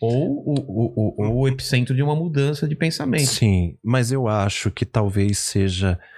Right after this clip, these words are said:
Speaker 2: trazer esperança pra pessoas que não têm mais esperança.
Speaker 1: Isso, com certeza.
Speaker 2: As pessoas estão muito machucadas. A, a religião, eu não tô,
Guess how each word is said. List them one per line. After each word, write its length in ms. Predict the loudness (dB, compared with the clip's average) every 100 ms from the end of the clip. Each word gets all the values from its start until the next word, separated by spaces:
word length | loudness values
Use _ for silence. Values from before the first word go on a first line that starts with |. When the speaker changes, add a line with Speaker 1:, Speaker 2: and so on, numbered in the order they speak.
| -20 _
Speaker 2:
trazer 440 | -2 0 0 0
esperança 760 | 0 0 0 2 2 2 0 0
pra 140 | 0
pessoas 340 | 2 0 0 -2
que 100 | 0
não 120 | 0
têm 200 | 2 2
mais 220 | 2 2
esperança. 760 | 0 0 2 4 2 0 -2 -4 0
Speaker 1:
Isso, 260 | 0 0 0
com 100 | 0
certeza. 280 | 0 -2 0
Speaker 2:
As 100 | 0
pessoas 300 | 0 0 0
estão 180 | 0
muito 240 | 0 0 0
machucadas. 1120 | 0 -2 -4 0 2 2 0 0 0 -4 -8 _ _ _ _ _ _ _ _ -6
A, 220 | -2 -2
a 20 |
religião, 840 | 0 0 0 -2 0 0 0 0 -2
eu 80 | -2
não 80 |
tô, 120 | 0